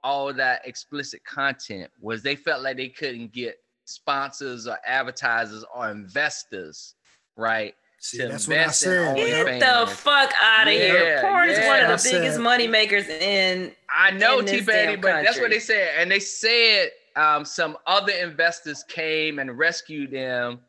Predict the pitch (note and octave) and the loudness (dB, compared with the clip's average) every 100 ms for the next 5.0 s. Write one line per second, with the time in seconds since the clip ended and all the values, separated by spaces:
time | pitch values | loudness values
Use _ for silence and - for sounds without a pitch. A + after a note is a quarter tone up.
0 | _ _ _ - C#3+ C#3+ - D3 D3 E3 | _ _ _ -8 -6 -6 -6 -4 -2 -2
1 | D#3+ D3 C#3+ C#3+ D#3 C#3+ D3 D3+ C#3+ D3+ | -2 0 0 -2 -2 0 2 2 0 -4
2 | D3 C#3 A#2+ A2 A2 A#2+ C3 C#3 C3+ C#3 | -4 -4 -4 -6 -6 -6 -6 -4 -4 -4
3 | D3 D3 C#3+ C#3+ C3+ B2+ B2 A#2+ D3+ A#2+ | -6 -6 -6 -8 -8 -8 -4 -2 -2 -4
4 | C3+ C#3 D3 C3 B2+ - D#3 D3+ G#2+ | -4 -4 -2 0 0 2 0 0 -4